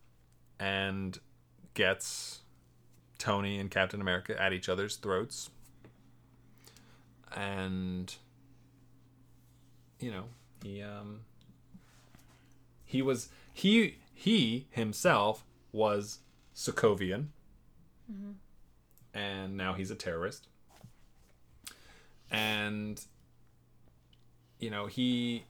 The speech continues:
Speaker 1: is not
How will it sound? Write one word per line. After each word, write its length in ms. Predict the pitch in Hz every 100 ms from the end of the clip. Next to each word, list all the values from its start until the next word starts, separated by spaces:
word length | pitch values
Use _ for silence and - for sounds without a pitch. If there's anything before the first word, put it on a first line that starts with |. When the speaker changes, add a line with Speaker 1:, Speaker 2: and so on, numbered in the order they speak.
| - - - - - - - - -
Speaker 1:
is 420 | 113 113 107 - - - - -
not 580 | 104 107 120 170 87